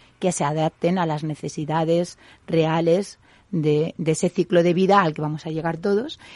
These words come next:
y que además, eh, España, por la situación y coyuntura que tiene, ya no solo de su propia población,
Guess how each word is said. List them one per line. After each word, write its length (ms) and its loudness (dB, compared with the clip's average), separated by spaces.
y 160 2
que 100 -2
además, 560 -2
eh, 420 -4
España, 520 -4
por 240 -10
la 340 -6
situación 480 -6
y 40 -4
coyuntura 520 -2
que 140 -4
tiene, 320 0
ya 120 2
no 140 2
solo 320 0
de 80 -2
su 160 -10
propia 320 -2
población, 680 2